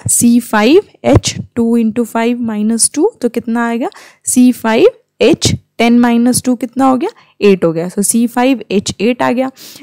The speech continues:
अब ये मैं कैसे बनाऊंगी? पांच कार्बन एटम्स, वन, टू, थ्री, फ़ोर, वन, टू, थ्री, फ़ोर, फ़ाइव।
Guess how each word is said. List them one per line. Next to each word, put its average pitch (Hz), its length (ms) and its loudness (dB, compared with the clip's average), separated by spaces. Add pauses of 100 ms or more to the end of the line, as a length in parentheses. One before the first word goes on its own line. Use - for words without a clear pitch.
(100)
अब 240 140 0
ये 262 60 4
मैं 262 300 2
कैसे 262 400 0
बनाऊंगी? 262 440 2
पांच 233 360 0
कार्बन 190 380 -4
एटम्स, 196 320 -6
वन, 220 260 -2
टू, 220 220 -2
थ्री, 220 320 -6
फ़ोर, 269 360 -2 (460)
वन, 214 180 2
टू, 226 120 0
थ्री, 214 200 -4
फ़ोर, 339 180 -4
फ़ाइव। 160 400 -4